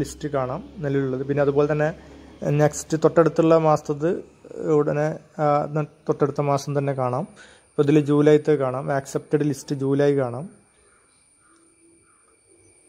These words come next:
അതുപോലെ ഡിസ്കണ്ടിന്യൂഡ് ലിസ്റ്റ് കാണാം. ഈ ആക്സെപ്റ്റഡ് ലിസ്റ്റ് എന്ന് പറയുന്നത് പുതുതായിട്ട് ജേണലിനെ സ്കോപ്പസിലേക്ക് ആഡ് ചെയ്തിട്ടുണ്ടാവും, അതാണ് ആക്സെപ്റ്റഡ് ലിസ്റ്റ് എന്ന് പറയുന്നത്. ഡിസ്കണ്ടിന്യൂഡ് ലിസ്റ്റ് എന്ന് പറഞ്ഞാൽ നിലവിലുള്ളത് ഒഴിവാക്കിയിട്ടുണ്ടാവും, അതാണ് ഡിസ്കണ്ടിന്യൂഡ് ലിസ്റ്റ് എന്ന്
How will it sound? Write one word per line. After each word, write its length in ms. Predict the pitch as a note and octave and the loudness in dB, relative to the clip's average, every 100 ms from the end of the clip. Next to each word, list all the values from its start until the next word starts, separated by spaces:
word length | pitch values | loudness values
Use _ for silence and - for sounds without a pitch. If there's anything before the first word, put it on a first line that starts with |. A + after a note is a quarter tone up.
| _ - | _ 2
അതുപോലെ 280 | C#3+ D3 D3+ C#3+ | 6 8 8 4
ഡിസ്കണ്ടിന്യൂഡ് 960 | D3 - D#3+ D#3 D3+ D#3 D#3 D#3+ D#3+ D#3 | 0 2 4 4 2 2 2 2 2 0
ലിസ്റ്റ് 240 | - - C#3+ | -2 -2 0
കാണാം. 220 | B2+ C3 C#3+ | 0 -2 0
ഈ 20 | C#3+ C#3+ | 2 2
ആക്സെപ്റ്റഡ് 480 | - D#3 - E3+ D#3+ | 0 -6 0 0 0
ലിസ്റ്റ് 200 | D#3 E3 | -6 -2
എന്ന് 100 | E3 | 2
പറയുന്നത് 280 | D#3 C#3+ C#3+ D3 | 4 4 2 0
പുതുതായിട്ട് 500 | C#3 C#3+ D3 D3+ D#3 D3+ | 2 4 4 4 0 2
ജേണലിനെ 440 | C#3+ C#3 C#3+ D3 E3+ - - _ _ _ - | 2 2 -2 -2 -6 -10 -20 _ _ _ 0
സ്കോപ്പസിലേക്ക് 640 | D3+ C#3 - C#3+ D3 D3 | 2 2 0 0 2 4
ആഡ് 140 | C#3 C#3+ | 4 4
ചെയ്തിട്ടുണ്ടാവും, 500 | C#3+ C#3 B2+ A#2 C#3 C#3 | 2 0 -4 -4 -4 -4
അതാണ് 240 | C3+ C#3 C#3 | -4 -2 -4
ആക്സെപ്റ്റഡ് 380 | C3+ C#3+ C3+ D3 C#3+ | -6 -10 -2 -2 -2
ലിസ്റ്റ് 180 | - C#3 | -8 -8
എന്ന് 80 | B2+ | -8
പറയുന്നത്. 240 | A#2 A#2 C3+ | -8 -10 -10
ഡിസ്കണ്ടിന്യൂഡ് 460 | B2+ - D3+ D#3 E3 | -12 -4 0 2 0
ലിസ്റ്റ് 160 | D#3 E3 | -2 -2
എന്ന് 100 | D#3 | 2
പറഞ്ഞാൽ 220 | D3 C#3 C#3 | 2 2 2
നിലവിലുള്ളത് 500 | C3+ D3 C#3+ C#3 C#3+ G3 - - _ _ - | 2 2 2 4 2 0 -8 -20 _ _ 0
ഒഴിവാക്കിയിട്ടുണ്ടാവും, 800 | C3+ D3 D#3+ D#3 C#3 B2+ A2 G#2+ - | 4 8 6 4 -6 -6 -10 -12 -10
അതാണ് 260 | C3+ C#3 C#3+ G3+ F3 | -6 -4 -6 -10 -14
ഡിസ്കണ്ടിന്യൂഡ് 500 | D3 - C#3+ C#3+ C#3+ C#3 | -14 -8 -6 -4 -6 -8
ലിസ്റ്റ് 200 | - | -10
എന്ന് 100 | C3+ | -12